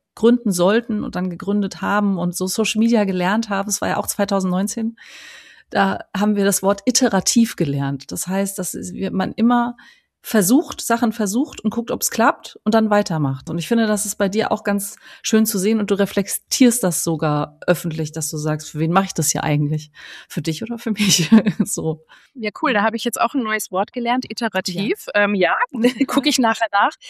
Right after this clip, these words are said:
Speaker 2: Ähm, ja, tatsächlich probiere ich Sachen einfach aus.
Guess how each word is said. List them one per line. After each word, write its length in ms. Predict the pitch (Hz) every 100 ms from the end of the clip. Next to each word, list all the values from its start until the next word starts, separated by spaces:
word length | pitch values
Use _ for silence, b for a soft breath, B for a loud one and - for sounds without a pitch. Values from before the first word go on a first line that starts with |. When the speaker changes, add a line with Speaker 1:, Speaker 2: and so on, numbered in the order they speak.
| B B B -
Speaker 2:
Ähm, 220 | 254 262
ja, 340 | - 214 262 330 _ -
tatsächlich 600 | 254 - 254 - 320 -
probiere 340 | - 247 269
ich 100 | 285
Sachen 300 | - 240 247
einfach 340 | - 208 202 -
aus. 440 | 165 151 -